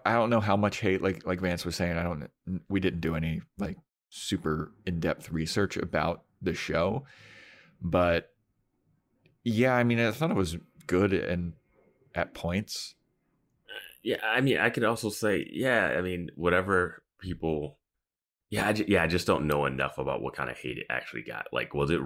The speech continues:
Speaker 2: really getting criticized horribly? Because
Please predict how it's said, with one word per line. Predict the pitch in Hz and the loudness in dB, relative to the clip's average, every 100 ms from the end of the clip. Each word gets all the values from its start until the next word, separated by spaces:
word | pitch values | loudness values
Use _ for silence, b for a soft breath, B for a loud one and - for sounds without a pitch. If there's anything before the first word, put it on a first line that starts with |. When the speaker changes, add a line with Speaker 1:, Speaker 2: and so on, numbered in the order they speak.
| 65 | -2
Speaker 2:
really | 73 71 67 | -2 0 0
getting | 71 67 65 58 - _ _ _ _ _ _ _ _ | -2 -4 -4 -10 -16 _ _ _ _ _ _ _ _
criticized | - 73 73 71 78 71 69 - - | -6 -4 -2 -2 -2 0 -2 -6 -18
horribly? | - 73 82 95 | -4 0 0 2
Because | 92 - 80 67 | 0 2 0 0